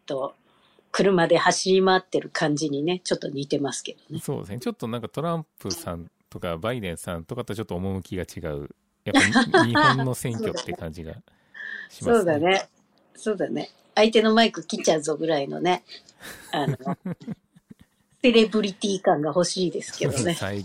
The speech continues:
Speaker 2: って遮ってみたいなね。
Speaker 1: うん。
Speaker 2: いやいやいやいや。
Speaker 1: はい。渡さんもなんか忙しそうですね。
Speaker 2: 今もう一生懸命なんかこ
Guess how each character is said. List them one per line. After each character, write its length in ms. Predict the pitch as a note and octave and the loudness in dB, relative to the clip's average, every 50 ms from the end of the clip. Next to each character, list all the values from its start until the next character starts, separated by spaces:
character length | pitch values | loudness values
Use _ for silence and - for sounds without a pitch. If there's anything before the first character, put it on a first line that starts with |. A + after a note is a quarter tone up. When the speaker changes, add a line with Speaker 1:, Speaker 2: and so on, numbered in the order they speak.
| F#2 G2 F#2 | -8 -12 -14
Speaker 2:
っ 40 | - _ _ | -14 _ _
て 80 | - | -16
遮 340 | - - F#2 E2 E2 D#2+ F2 | -10 -8 -8 -8 -8 -10 -12
っ 40 | D#2+ | -16
て 160 | - - - | -16 -18 -18
み 100 | - - | -18 -16
た 100 | - - - | -18 -18 -18
い 40 | |
な 80 | - C3 | -16 -10
ね。 240 | B2 A#2 A2+ G2+ - _ _ _ _ _ _ _ _ _ _ _ _ - | -8 -6 -6 -8 -8 _ _ _ _ _ _ _ _ _ _ _ _ -4
Speaker 1:
う 400 | E3+ E3+ E3+ E3+ E3 D#3+ D#3 D3+ | -2 0 2 2 2 2 0 0
ん。 60 | C#3+ | -2
Speaker 2:
い 60 | - - - - - _ _ _ _ _ _ _ _ _ _ - - | -4 -6 -10 -14 -18 _ _ _ _ _ _ _ _ _ _ -16 -12
や 140 | F2+ D#2+ D#2 | -10 -10 -10
い 200 | D#2 D#2 E2 E2 | -10 -10 -12 -12
や 140 | E2 D#2+ D#2 | -12 -12 -12
い 160 | D#2 D#2+ D#2+ | -12 -12 -14
や 120 | D#2 D#2 | -14 -16
い 140 | D#2 D#2+ - _ | -16 -18 -20 _
や。 180 | - - - - _ _ _ _ _ _ _ _ _ _ _ _ _ _ _ _ _ _ _ | -20 -20 -20 -20 _ _ _ _ _ _ _ _ _ _ _ _ _ _ _ _ _ _ _
Speaker 1:
は 160 | - C3+ B2 - | -4 -2 -2 -2
い。 140 | - - - _ _ _ | -4 -8 -14 _ _ _
渡 280 | G#3 G#3+ A3 D#4 D#4+ E4 | 2 4 6 6 6 6
さ 160 | - - D4+ | 4 4 4
ん 80 | C4+ C4+ | 4 4
も 100 | C#4 C4 | 2 2
な 120 | C4 C4+ | 2 2
ん 40 | A#3+ | 2
か 220 | - D#3+ C#3+ C#3+ - - | 2 2 0 0 -2 -6
忙 300 | F#3+ F3+ G#3 G3 B3+ B3+ | -6 -4 -2 0 0 0
し 80 | A#3 - | 0 0
そ 160 | - D4+ B3 | 2 2 2
う 40 | F3+ | 2
で 80 | C3 | 0
す 140 | - - C3+ | -4 -8 -6
ね。 240 | C3 C#3 C#3+ - - - - _ _ _ _ | -2 -2 -2 -2 -4 -8 -18 _ _ _ _
Speaker 2:
今 200 | D3 C3 A2+ F#2+ | -4 -4 -4 -4
も 120 | F2 F2 F2 | -4 -4 -6
う 60 | F2 | -8
一 180 | F2 - - | -8 -8 -8
生 200 | - - D3 D3+ | -6 -6 -6 -6
懸 200 | C#3+ _ - F3 | -6 _ -6 -4
命 240 | D#3+ D3 B2+ G#2+ F#2 | -4 -2 -2 -2 -4
な 140 | E2 E2 E2 | -4 -6 -6
ん 80 | E2+ E2 | -8 -8
か 160 | - E2 D#2+ | -8 -10 -10
こ 520 | - - - D#2+ D#2+ D#2 D#2 D2+ - - | -10 -10 -8 -6 -6 -6 -6 -8 -10 -12